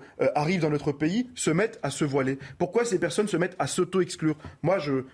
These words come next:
j'ai connu, euh, dans mon quartier, j'ai connu dans ma ville des femmes qui étaient musulmanes, qui aimaient, euh, ce pays et qui ne se voilaient pas, qui se voilaient chez elles si elles, si elles en avaient envie, mais, euh, qui se mélangeaient à la société. Il faut retrouver,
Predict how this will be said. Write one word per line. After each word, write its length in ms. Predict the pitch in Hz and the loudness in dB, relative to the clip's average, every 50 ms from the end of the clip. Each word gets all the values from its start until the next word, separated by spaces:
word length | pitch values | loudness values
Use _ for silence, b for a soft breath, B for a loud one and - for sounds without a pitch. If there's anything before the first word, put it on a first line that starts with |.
| B B | B B
j'ai 160 | 127 135 131 | -2 0 0
connu, 340 | 135 160 147 175 214 226 208 | 2 2 2 2 4 4 4
euh, 120 | 160 139 | 4 4
dans 140 | 135 135 135 | 4 2 0
mon 100 | 143 147 | 0 0
quartier, 360 | 135 - 151 - - 220 240 | -2 -2 -4 -2 0 0 2
j'ai 120 | 180 160 143 | 2 2 2
connu 240 | - 143 143 180 151 | 0 2 2 2 2
dans 100 | 151 131 | 2 2
ma 120 | 127 123 | 2 0
ville 240 | 131 208 254 233 B B B B B B | 2 2 0 0 B B B B B B
des 100 | 135 131 | -2 0
femmes 320 | 131 - 185 185 185 156 B B B B | 0 2 0 0 0 -2 B B B B
qui 80 | - 147 | -4 -2
étaient 200 | 139 - 196 208 | 0 2 2 2
musulmanes, 540 | 185 175 147 151 143 147 185 233 254 233 - | 2 2 2 2 2 2 2 0 0 -2 -4
qui 160 | - 180 180 | -2 0 0
aimaient, 340 | 170 180 190 196 190 165 - - | 2 2 2 2 2 0 0 0
euh, 100 | 135 127 | 0 0
ce 140 | 123 - 143 | 0 0 -2
pays 400 | 135 - 139 147 208 262 269 269 B B B | 0 0 0 2 4 2 2 2 B B B
et 80 | - 127 | -6 -4
qui 140 | - - 156 | -2 0 -2
ne 40 | 147 | 0
se 140 | - - | 0 0
voilaient 280 | 139 123 131 135 165 208 | 0 2 2 2 2 2
pas, 260 | 214 302 302 294 294 285 B B B - | 2 2 2 2 0 -4 B B B -12
qui 80 | - | -8
se 120 | - - 120 | -2 -2 0
voilaient 260 | 110 120 120 120 120 | 0 2 2 2 2
chez 140 | - 143 135 | 2 0 0
elles 200 | 135 147 147 143 | 0 0 -2 0
si 100 | - 143 | -2 0
elles, 240 | 127 120 123 - | 0 0 -2 -2
si 120 | - - 147 | -2 -2 0
elles 120 | 131 127 | 0 2
en 80 | 127 127 | 2 2
avaient 160 | 127 127 139 | 2 2 2
envie, 280 | 165 185 214 277 277 277 B B B B | 0 2 2 0 0 0 B B B B
mais, 240 | 147 156 175 170 175 - - - | 0 0 0 0 -4 -8 -4 -4
euh, 60 | 139 | -4
qui 180 | 131 - 160 147 | -2 0 -2 -2
se 160 | - - 160 | 0 0 0
mélangeaient 460 | 143 143 156 156 156 160 156 165 185 | 2 2 2 2 2 2 0 0 2
à 20 | 170 | 0
la 80 | 156 | 0
société. 380 | 139 - 143 - - 208 - 320 | 0 -2 -4 -2 -2 0 0 0
Il 80 | 277 | 0
faut 120 | - - 143 | 0 0 2
retrouver, 540 | 135 139 135 - 165 160 156 190 196 185 | 2 0 0 0 0 2 2 2 2 0